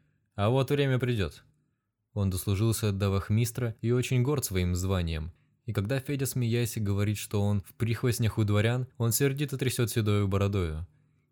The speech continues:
«Язва! Отстань! Я не за бар! За Россию!» За Россию! До войны он, наверное, говорил: «Мы скобари», и знать не хотел калуцких.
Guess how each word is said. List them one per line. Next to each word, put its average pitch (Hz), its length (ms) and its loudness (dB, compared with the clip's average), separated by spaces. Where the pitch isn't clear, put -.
«Язва! 90 580 0
Отстань! 95 580 -2
Я 101 200 2
не 104 100 4
за 104 140 4
бар! 107 320 0
За 98 220 2
Россию!» 98 560 2
За 98 260 0
Россию! 110 720 0
До 107 240 2
войны 135 340 2
он, 151 140 0
наверное, 135 400 2
говорил: 120 500 2
«Мы 113 680 2
скобари», 104 800 -2
и 123 160 2
знать 127 420 -2
не 104 100 2
хотел 95 540 0
калуцких. 95 760 -2